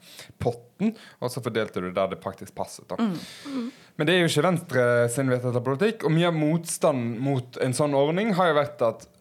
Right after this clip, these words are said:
Speaker 1: man mener i samfunnet at det er viktig at man har noen felles referanser, at man har noen felles dager som hele samfunnet tar fri på.
Speaker 2: Mm.
Speaker 1: Fordi, eh,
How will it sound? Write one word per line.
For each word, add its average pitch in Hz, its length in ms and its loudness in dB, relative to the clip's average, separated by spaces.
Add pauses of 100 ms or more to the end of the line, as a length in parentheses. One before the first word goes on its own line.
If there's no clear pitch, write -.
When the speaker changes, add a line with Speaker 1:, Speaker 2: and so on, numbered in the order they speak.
(120)
Speaker 1:
man 131 240 2
mener 123 400 2
i 113 80 -2
samfunnet 117 480 -2
at - 60 -8
det 104 100 0
er 117 120 -2
viktig 110 320 -2
at 104 120 -2
man 101 160 -2
har 113 160 0
noen 107 180 -4
felles 98 540 -4
referanser, 113 640 0
at 127 80 -4
man 120 120 0
har 117 120 2
noen 113 240 -2
felles 101 480 -4
dager 101 480 2
som 92 220 -10 (460)
hele 120 360 0
samfunnet 113 520 -6
tar 104 160 0
fri 110 160 -8
på. 139 180 -2 (300)
Speaker 2:
Mm. 185 200 -10
Speaker 1:
Fordi, 131 220 -2 (380)
eh, 117 440 4